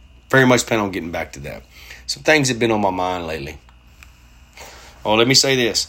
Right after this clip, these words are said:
I'm not a, jumping on this bandwagon 'cause I probably haven't watched it in about ten years. I like sports. I'm a bigger football fan than anything else. But I watch it as I have time.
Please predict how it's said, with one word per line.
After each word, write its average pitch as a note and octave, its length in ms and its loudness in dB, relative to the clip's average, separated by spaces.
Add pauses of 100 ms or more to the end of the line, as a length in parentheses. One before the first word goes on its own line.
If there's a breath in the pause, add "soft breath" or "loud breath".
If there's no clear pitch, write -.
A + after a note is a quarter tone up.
(360 loud breath)
I'm A2 220 -4
not B2 200 6
a, A#2 160 -8 (1040)
jumping C3 320 2
on C3 100 6
this B2+ 140 4
bandwagon A2 720 2
'cause A#2 220 -4
I G#2+ 80 4
probably A#2 480 2
haven't A2+ 320 0
watched G#2+ 300 2
it G#2 80 -6
in G2+ 140 -4
about F2+ 260 -6
ten G#2 240 -4
years. F2 400 -8 (1040 loud breath)
I B2+ 100 6
like D3 260 6
sports. - 560 -6 (180)
I'm A2+ 100 2
a A#2 60 4
bigger A2+ 240 -4
football A#2+ 480 2
fan G2+ 360 -8
than F2 100 -10
anything E2 440 -12
else. - 300 -14 (960 loud breath)
But A2+ 160 -4
I B2+ 120 8
watch C#3 340 4
it G#2 80 -8
as F#2 180 -4
I F2 80 0
have D#2 220 -6
time. - 320 -12